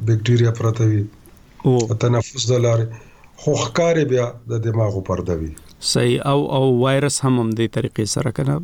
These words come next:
Speaker 2: وررسیږي هغې پردې ته.
Speaker 1: بالکل.
Speaker 2: صحیح. بیا چې کله دا وشو، دغه علامات چې وشو، د سړي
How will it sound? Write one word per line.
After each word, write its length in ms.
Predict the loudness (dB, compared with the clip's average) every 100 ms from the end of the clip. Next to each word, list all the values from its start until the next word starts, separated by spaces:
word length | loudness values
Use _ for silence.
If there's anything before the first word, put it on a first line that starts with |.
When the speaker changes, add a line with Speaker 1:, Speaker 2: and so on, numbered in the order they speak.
| 0
Speaker 2:
وررسیږي 600 | 2 2 -2 -2 -2 0
هغې 140 | -2 -2 -2
پردې 280 | -4 -4 -6
ته. 80 | -8 -18 -20 -20 -20 -20 -20 -20 -20 -20 -8 0
Speaker 1:
بالکل. 320 | 0 0 -2 -8 -12 -20 -20 -18 -6
Speaker 2:
صحیح. 380 | -2 0 0 -2 -10 -20 -20 -20 -20 -20 -20 -8 -2
بیا 240 | 2 2
چې 120 | 0 -2
کله 220 | 0 0
دا 200 | 2 2
وشو، 520 | 4 2 0 -4 0
دغه 220 | 0 0
علامات 460 | 0 2 2 0 0
چې 120 | 0
وشو، 320 | 0 2 0
د 100 | 0
سړي 360 | -2 0 0